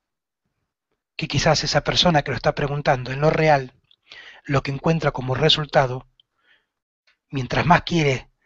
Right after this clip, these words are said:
acercarse al dinero, es seguramente engordar más, porque mientras más dinero quiera alcanzar en lo real, más dinero come desde lo simbólico.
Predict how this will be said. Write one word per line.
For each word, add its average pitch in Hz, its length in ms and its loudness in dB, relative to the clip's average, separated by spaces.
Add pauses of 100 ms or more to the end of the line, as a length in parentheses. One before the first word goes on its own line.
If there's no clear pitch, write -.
(200)
acercarse 147 560 0
al 143 80 -8
dinero, 143 380 -2
es - 280 -4 (240)
seguramente 147 640 0
engordar 131 440 -4
más, - 380 -4 (840)
porque 139 260 -6
mientras 135 280 -4
más 165 160 4
dinero 160 380 0
quiera 151 300 0
alcanzar 143 400 -4
en 147 100 -2
lo 147 100 0
real, 143 380 0 (640)
más 156 420 0
dinero 151 360 0
come 147 260 0
desde 131 200 -4
lo 127 120 -4
simbólico. 135 680 -8